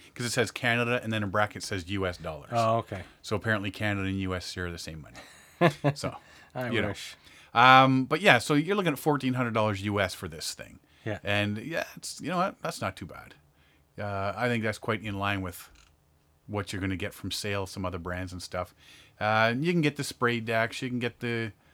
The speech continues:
Speaker 1: the, um, rudders and all that sort of stuff. You know, it, it definitely worth taking a peek. So again, go to kayaks dot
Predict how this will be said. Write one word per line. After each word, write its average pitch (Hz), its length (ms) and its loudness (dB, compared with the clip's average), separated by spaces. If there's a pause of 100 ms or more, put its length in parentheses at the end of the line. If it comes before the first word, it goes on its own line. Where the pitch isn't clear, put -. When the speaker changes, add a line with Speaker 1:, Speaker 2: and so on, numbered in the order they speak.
(240)
Speaker 1:
the, 101 560 -4 (300)
um, 92 520 -4 (720)
rudders 104 480 2
and 98 80 -4
all 95 160 0
that 90 180 -4
sort 87 240 -8
of 85 60 -10
stuff. - 520 -8 (400)
You 95 140 -8
know, 92 260 -4 (240)
it, 110 240 -8 (140)
it 127 120 -14 (1000)
definitely 180 240 2
worth 147 260 2
taking 139 260 -2
a 123 40 -2
peek. - 320 -4 (460)
So 196 180 6
again, 190 480 4
go 175 160 8
to 180 220 2 (120)
kayaks 165 880 0 (260)
dot 117 360 2